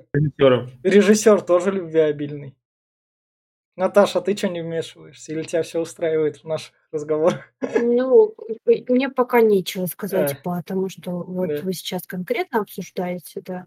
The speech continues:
Speaker 3: то есть.
Speaker 2: А. В общем, как раз любвеобильная Рита у нас. А вот эта вот та дама, которая там режиссером тоже была, там, типа, "Ты со мной говор-".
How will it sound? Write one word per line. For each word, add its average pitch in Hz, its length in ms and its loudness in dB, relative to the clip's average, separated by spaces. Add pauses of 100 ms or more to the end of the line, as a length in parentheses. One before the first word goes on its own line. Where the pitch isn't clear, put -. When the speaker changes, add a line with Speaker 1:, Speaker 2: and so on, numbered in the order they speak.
Speaker 3:
то 180 100 -20
есть. - 320 -20 (280)
Speaker 2:
А. 147 160 -20 (600)
В 151 60 -8
общем, 165 280 -6
как 165 220 -10
раз 180 280 0
любвеобильная 185 880 2
Рита 214 300 -2
у 170 120 -2
нас. 139 300 -12 (400)
А 160 100 -2
вот 170 240 4
эта 220 220 6
вот 170 300 2 (200)
та 160 180 2
дама, 185 460 4
которая 151 480 -4
там 147 260 -8
режиссером 151 760 -4 (100)
тоже 143 220 -4
была, 135 320 -4
там, 131 320 -20
типа, - 240 -20
"Ты 147 120 -14
со 160 160 -16
мной 147 180 -10
говор-". 147 260 -16